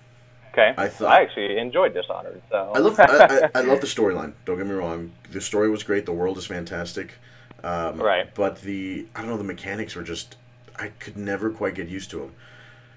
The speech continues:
Speaker 2: 'Cause it wasn't a first-person
Speaker 1: Well, well, I
Speaker 2: shooter,
Speaker 1: mean,
Speaker 2: but it wasn't a hack and slash.
Speaker 1: Right.
Speaker 2: It was just this weird
Speaker 1: Right.
Speaker 2: mixture that didn't feel right to me. Um,
Speaker 1: So then with number two, what do you, I mean, what,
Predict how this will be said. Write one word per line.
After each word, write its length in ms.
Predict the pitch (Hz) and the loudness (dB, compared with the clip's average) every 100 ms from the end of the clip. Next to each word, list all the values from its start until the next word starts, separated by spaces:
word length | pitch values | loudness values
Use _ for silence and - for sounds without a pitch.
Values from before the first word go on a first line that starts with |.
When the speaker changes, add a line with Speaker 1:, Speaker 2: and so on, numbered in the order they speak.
| - | -16
Speaker 2:
'Cause 120 | - 113 | -8 -4
it 120 | 107 | -2
wasn't 320 | 120 135 139 | 0 0 -2
a 60 | 120 | -4
first-person 440 | 120 113 127 127 | -6 -6 2 8
Speaker 1:
Well, 80 | 143 151 | 8 8
well, 120 | 160 | 6
I 20 | |
Speaker 2:
shooter, 140 | 135 135 | 6 4
Speaker 1:
mean, 140 | 147 | 4
Speaker 2:
but 100 | 117 | 4
it 40 | 101 | 2
wasn't 260 | 104 101 95 | 0 -2 -4
a 20 | |
hack 220 | 101 101 | -6 -6
and 100 | 98 | -8
slash. 460 | - 92 104 95 - | -4 2 4 2 -4
Speaker 1:
Right. 80 | - | -10
Speaker 2:
It 40 | |
was 120 | 95 92 | -8 -8
just 160 | 90 | -12
this 160 | 92 90 | -12 -12
weird 380 | 85 92 98 98 | -10 -6 0 2
Speaker 1:
Right. 240 | 90 90 | 2 -2
Speaker 2:
mixture 440 | 92 90 85 - 87 | -10 -10 -10 -8 -6
that 180 | 82 78 | -6 -6
didn't 400 | 87 87 85 - - - | -10 -10 -12 -16 -20 -20
feel 720 | - - - - 95 90 82 | -20 -20 -18 -12 -6 -4 -4
right 300 | 73 78 69 | -4 -6 -6
to 100 | - | -12
me. 260 | 55 55 50 - - - - - - | -16 -18 -20 -20 -20 -20 -20 -20 -20
Um, 260 | 117 - - | -18 -18 2
Speaker 1:
So 80 | 143 | 6
then 140 | 135 131 | 6 6
with 120 | 127 | 6
number 220 | 135 123 | 4 4
two, 400 | - 147 117 110 | 2 4 4 2
what 140 | 117 | 0
do 60 | 110 | 0
you, 160 | 110 110 | -2 -4
I 60 | 110 | -6
mean, 180 | 107 | -6
what, 160 | 104 113 | -4 -6